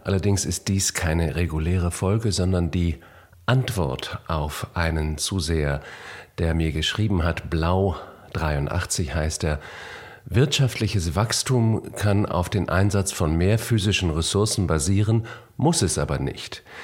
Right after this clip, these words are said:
Wir erleben ja gerade in den letzten Jahrzehnten den Aufstieg der Internetgiganten wie beispielsweise Google, Microsoft, Facebook et cetera. Diese Unternehmen haben mittlerweile eine größere Wertschöpfung als ganze Staaten und dennoch einen ökologisch grünen Fußabdruck.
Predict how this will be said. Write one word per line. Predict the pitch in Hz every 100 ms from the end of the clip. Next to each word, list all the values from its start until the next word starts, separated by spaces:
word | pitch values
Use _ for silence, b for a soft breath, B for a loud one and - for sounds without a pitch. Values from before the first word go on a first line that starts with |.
| B
Wir | 110 110
erleben | 92 98 123 127
ja | 101
gerade | - 87 101 98
in | 82
den | 82
letzten | 85 101 - 90
Jahrzehnten | 82 - 92 95 -
den | 85 -
Aufstieg | 82 92 - 90 85
der | 90
Internetgiganten | 85 95 95 87 80 - 82 78 73 73 78
wie | 80
beispielsweise | 76 76 80 87 71 - 73 76
Google, | 73 92 85 80
Microsoft, | 76 73 - 78 - 73 -
Facebook | - 87 78 - 78 73
et | 95
cetera. | - 92 - 78 69 B B B B B B -
Diese | 120 127 131 -
Unternehmen | 98 98 92 87 90 87 85 B B
haben | - 82 85 80 -
mittlerweile | 90 101 98 85 85 80 80 -
eine | 80 82
größere | - 90 90 92 82
Wertschöpfung | 90 92 - 104 - 98
als | 85 85
ganze | - 87 85
Staaten | 82 - 87 101 117
und | 87 85
dennoch | 95 104 101
einen | 92 85 87
ökologisch | 90 - 78 87 90 92 104
grünen | 104 104 104 107
Fußabdruck. | 107 131 117 82 - - 78 - -